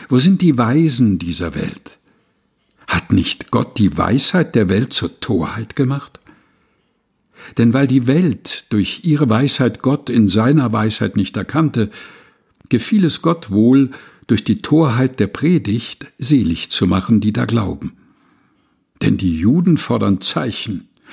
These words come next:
und die Griechen fragen nach Weisheit. Wir aber predigen Christus, den Gekreuzigten,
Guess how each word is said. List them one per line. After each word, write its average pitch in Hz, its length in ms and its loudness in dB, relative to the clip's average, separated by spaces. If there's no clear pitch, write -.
und - 160 2
die 120 100 4
Griechen 160 560 2
fragen 139 520 0
nach 85 300 -4
Weisheit. - 680 -4
Wir 113 300 2
aber 147 180 0
predigen 113 460 2
Christus, - 680 -6
den 95 160 -4
Gekreuzigten, - 1000 -8